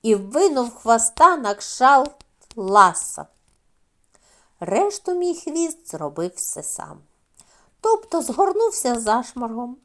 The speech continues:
кинувся на шию зеленому чудовиську і затягнувся. У крокодила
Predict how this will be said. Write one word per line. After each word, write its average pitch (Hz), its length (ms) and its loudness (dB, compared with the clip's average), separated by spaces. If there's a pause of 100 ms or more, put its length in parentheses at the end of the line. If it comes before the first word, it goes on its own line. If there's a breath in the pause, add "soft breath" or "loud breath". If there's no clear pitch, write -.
(100)
кинувся 415 520 0
на 277 180 -2
шию 277 440 -8
зеленому 226 640 -4
чудовиську 202 840 -8 (480 soft breath)
і 220 140 -2
затягнувся. 175 1000 -4 (800 soft breath)
У 220 120 -2
крокодила 269 960 0